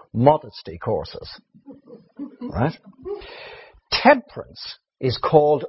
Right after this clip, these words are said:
unmanliness in the democratic state. Moderation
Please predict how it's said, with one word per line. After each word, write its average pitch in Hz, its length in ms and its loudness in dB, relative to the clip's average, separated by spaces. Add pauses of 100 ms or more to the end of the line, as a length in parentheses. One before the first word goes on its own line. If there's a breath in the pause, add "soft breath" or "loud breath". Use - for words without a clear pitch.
unmanliness 170 1040 -2 (1120)
in 104 180 -2
the 98 120 -6
democratic 107 580 -2
state. - 260 -14 (1080)
Moderation 185 1120 2